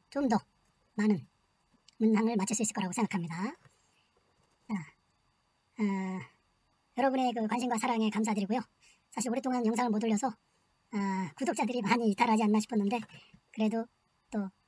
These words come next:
충성 구독자 여러분들 덕분에 또 다시 이렇게 영상을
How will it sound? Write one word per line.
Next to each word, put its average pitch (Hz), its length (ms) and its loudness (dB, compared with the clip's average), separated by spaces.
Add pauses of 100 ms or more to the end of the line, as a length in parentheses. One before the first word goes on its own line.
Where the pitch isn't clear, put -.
(120)
충성 277 260 0
구독자 220 320 -2
여러분들 196 340 0 (920)
덕분에 214 240 -2
또 214 120 -2
다시 180 200 -2
이렇게 202 160 -2
영상을 202 380 2